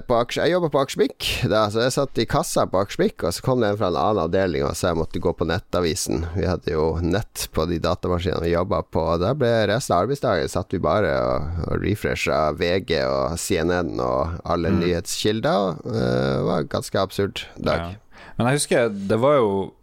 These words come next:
Speaker 2: akkurat som etter, eh,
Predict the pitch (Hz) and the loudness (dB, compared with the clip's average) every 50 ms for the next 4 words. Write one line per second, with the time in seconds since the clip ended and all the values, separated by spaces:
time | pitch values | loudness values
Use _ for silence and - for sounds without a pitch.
0 | - - - - 131 - 170 143 131 120 - - - - 117 107 104 101 101 101 | -18 -8 -4 -4 -2 0 2 2 2 2 0 0 0 2 2 2 2 2 2 2
1 | 98 98 98 98 95 95 95 95 92 90 90 90 85 76 - - 95 - - - | 2 2 2 2 2 2 2 0 0 0 -2 -2 -2 -2 -4 -4 -4 -4 -6 -8
2 | - - - - 90 85 82 82 82 82 82 85 82 82 82 82 80 80 80 80 | -10 -10 -6 -2 -2 0 0 0 0 -2 -2 -2 -2 0 0 0 0 0 0 0
3 | 80 | 0